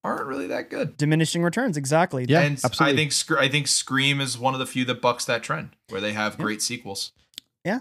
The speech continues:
Speaker 3: I mean, that's why I didn't watch the fifth one, 'cause I watched one through four. I'm like, "This fifth one's gonna suck ass." It's like the trend that this one's gonna suck ass.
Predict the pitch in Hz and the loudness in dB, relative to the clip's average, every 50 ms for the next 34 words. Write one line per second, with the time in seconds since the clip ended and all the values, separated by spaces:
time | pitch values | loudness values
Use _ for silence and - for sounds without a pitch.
0 | - _ - 165 165 165 151 170 170 - 165 170 175 180 165 160 147 - - - | -4 _ 0 4 4 6 6 6 4 6 6 6 6 6 6 4 4 2 0 2
1 | - 165 185 - - 135 113 107 - - - 139 131 147 151 - - 147 135 139 | 2 2 2 2 0 0 0 -2 -2 2 2 4 6 6 4 4 2 0 0 0
2 | 120 - - 185 160 135 123 117 - _ - 120 - - 143 131 - 139 131 123 | 0 2 4 4 6 6 4 2 0 _ -8 -8 -4 -2 -2 -2 0 0 0 0
3 | 113 123 113 113 - - 135 120 117 135 151 127 - - 110 - 117 107 - - | 0 0 0 0 2 0 2 4 4 4 4 2 0 -2 -2 0 0 0 0 -2
4 | 110 - - - 127 127 123 113 98 120 117 - 123 123 113 113 - - 123 120 | -6 -4 0 0 0 2 0 0 0 -2 0 0 0 0 -2 -2 0 0 0 0
5 | - - 123 113 139 107 - 117 - - - | 2 0 2 2 2 0 0 0 -4 -8 -8